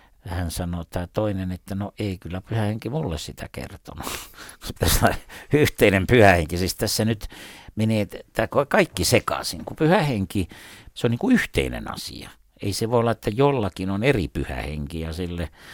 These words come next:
ei, ei sillä johtajallakaan voi olla sellaista pyhähenkiä, että se poikkeaa, äh, niin kuin,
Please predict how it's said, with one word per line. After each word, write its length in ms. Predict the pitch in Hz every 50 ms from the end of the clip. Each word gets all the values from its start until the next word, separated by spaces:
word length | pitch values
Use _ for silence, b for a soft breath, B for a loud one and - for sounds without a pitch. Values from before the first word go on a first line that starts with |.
| B B B B B B B B -
ei, 220 | 90 90 76 - -
ei 200 | - 95 92 90
sillä 360 | - - 104 95 98 98 92 B B B B B B -
johtajallakaan 880 | 123 127 139 - - - 113 101 92 90 87 80 - - 85 85 85 82
voi 220 | 90 95 98 95 92
olla 200 | 90 87 90 90
sellaista 540 | - - - 117 107 101 90 - - 90
pyhähenkiä, 760 | - - 87 73 87 82 76 80 80 80 78 - 92 87 82 80 B B B B B B B B B B
että 180 | - - - 90
se 120 | 80 90
poikkeaa, 640 | 82 - 95 92 85 - _ - - 82 82 82 80
äh, 580 | 78 76 82 82 78 71 82 82 - 82 - -
niin 220 | 85 82 80 80
kuin, 200 | - 80 82 78